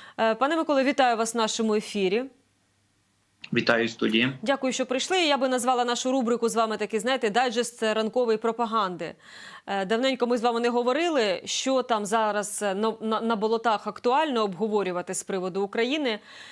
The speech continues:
Speaker 1: Якими, от які фейки,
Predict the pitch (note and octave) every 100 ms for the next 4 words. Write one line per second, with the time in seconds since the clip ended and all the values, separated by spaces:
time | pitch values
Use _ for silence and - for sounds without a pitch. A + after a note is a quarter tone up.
0 | - F#3+ F#3 B3+ B3+ E4+ F4+ D#4+ C#4 A#3+
1 | - A3+ B3 B3+ E4 - C#4 A#3+ G3+ G3+
2 | F3